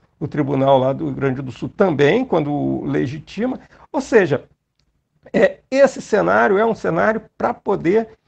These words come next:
implementar as reformas, tá? As reformas num tempo mais acelerado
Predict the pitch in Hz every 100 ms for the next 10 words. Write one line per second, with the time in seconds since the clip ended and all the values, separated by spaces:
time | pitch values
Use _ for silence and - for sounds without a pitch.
0 | _ 277 269 240 226 180 165 185 202 -
1 | _ 214 214 214 - 139 110 98 - -
2 | _ _ _ _ - 151 185 - 180 170
3 | 139 135 180 190 196 170 180 170 _ -
4 | 202 208 247 - 165 180 208 220 202 202
5 | - 196 196 143 101 -